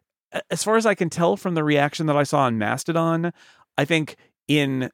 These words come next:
mainland Europe, there is a very strong anti-betting opinion. But I will just say that in the U S and the U K, actually, where these things have launched, and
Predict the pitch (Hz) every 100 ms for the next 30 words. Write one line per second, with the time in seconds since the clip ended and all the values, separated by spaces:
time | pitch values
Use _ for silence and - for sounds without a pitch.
0 | _ - 135 135 139 165 165 143 117 127
1 | 139 175 - 139 135 135 123 120 107 -
2 | _ _ - 147 139 147 147 143 139 131
3 | 123 _ _ _ - - 277 262 131 139
4 | 139 139 143 139 117 131 139 143 127 123
5 | 110 110 151 165 165 - - 160 202 247
6 | 277 277 _ - _ - 120 151 135 -
7 | 135 143 139 147 - 139 135 135 135 131
8 | 165 175 165 - 147 131 117 139 131 -
9 | - 170 147 127 117 107 - 123 117 110
10 | - - - 123 139 135 127 127 123 117
11 | 131 127 113 127